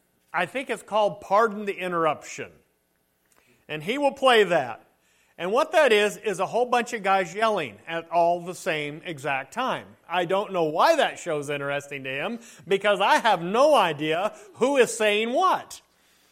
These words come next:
Everybody on the show, and, uh, they have a list of subjects that they go f-, argue, f-, we're gonna argue about this one for a while, and then we're gonna argue about that one.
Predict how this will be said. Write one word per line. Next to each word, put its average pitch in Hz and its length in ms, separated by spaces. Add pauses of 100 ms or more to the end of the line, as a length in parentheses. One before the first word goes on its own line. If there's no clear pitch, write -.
(280)
Everybody 269 680
on 233 200
the 247 80
show, 233 320
and, 160 140
uh, 165 180
they 170 160
have 214 140
a 226 60
list 277 340
of 269 100
subjects 139 800
that 156 160
they 151 140
go 170 180
f-, 180 160 (160)
argue, 196 360
f-, - 340
we're 165 100
gonna 139 160
argue 151 240
about 165 220
this 214 160
one 269 100
for 262 160
a 262 60
while, 254 360 (200)
and 202 180
then 156 140
we're 160 100
gonna 160 160
argue 156 240
about 196 220
that 233 240
one. 113 160